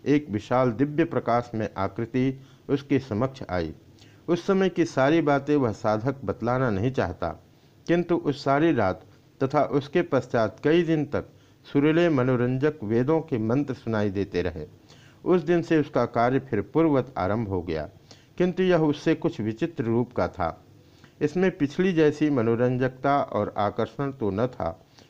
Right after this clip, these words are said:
किंतु उससे अधिक आध्यात्मिकता की ओर ले जाने वाला था।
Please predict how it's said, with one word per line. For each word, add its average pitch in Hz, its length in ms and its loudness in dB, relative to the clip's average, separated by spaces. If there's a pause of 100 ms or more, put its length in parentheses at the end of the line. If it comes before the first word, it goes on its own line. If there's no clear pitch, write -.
(100)
किंतु 175 260 2
उससे 170 300 2
अधिक 131 400 0
आध्यात्मिकता 113 880 -2
की 139 280 -4
ओर 117 180 2
ले 113 200 2
जाने 131 300 2
वाला 92 280 2
था। - 320 -10